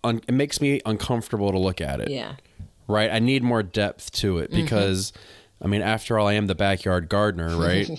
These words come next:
Speaker 2: <laughs>
Speaker 1: I mean, when I, and I say that, you know, I don't sound, say that to be like, you know, "This is the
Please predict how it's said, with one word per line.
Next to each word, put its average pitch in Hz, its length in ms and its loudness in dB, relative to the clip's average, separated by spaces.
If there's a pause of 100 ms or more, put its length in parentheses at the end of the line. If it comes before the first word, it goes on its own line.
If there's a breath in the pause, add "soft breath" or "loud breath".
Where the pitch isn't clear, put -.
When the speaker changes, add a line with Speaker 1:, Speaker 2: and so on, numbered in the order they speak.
(140)
Speaker 2:
<laughs> 185 140 -14
Speaker 1:
I 95 80 0
mean, 92 480 0 (840)
when 113 220 0
I, 117 40 -2
and 127 200 0
I 123 100 2
say 139 280 2
that, 117 300 -2 (160)
you 127 120 0
know, 104 220 2
I 120 100 2
don't 120 220 0
sound, 123 340 0 (100)
say 113 220 2
that 104 260 0
to 110 100 -2
be 101 220 2
like, 90 340 0 (720 loud breath)
you 101 80 0
know, 90 140 2
"This 117 240 0
is 107 140 -2
the 104 140 0